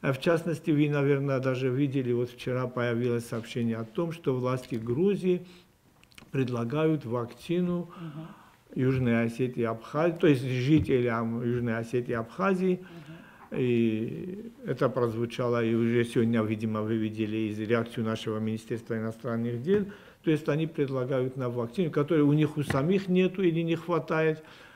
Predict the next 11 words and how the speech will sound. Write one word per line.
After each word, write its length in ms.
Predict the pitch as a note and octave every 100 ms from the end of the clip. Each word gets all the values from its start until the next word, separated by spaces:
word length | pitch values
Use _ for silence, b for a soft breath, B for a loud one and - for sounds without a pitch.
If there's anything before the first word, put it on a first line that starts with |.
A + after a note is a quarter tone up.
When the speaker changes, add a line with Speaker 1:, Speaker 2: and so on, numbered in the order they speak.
| B -
Speaker 1:
А 760 | C3+ C3 C3 B2 - - - - _ A#3+ B3+ B3 A#3+
я 260 | E3 D#3+ F3
лично 340 | D#3+ - C#3+
сказал, 340 | B2+ C#3+ C3+ D3
что 180 | -
это 240 | D3 D3 C#3
не 140 | C3
более 360 | B2 D3 C3+ B2
чем, 280 | A#2+ E3 C3+
опять-таки, 500 | A#2 C3+ C3 A#2+ B2
политический 1000 | A#2+ A#2 A#2 A#2 C3 - - C3 B2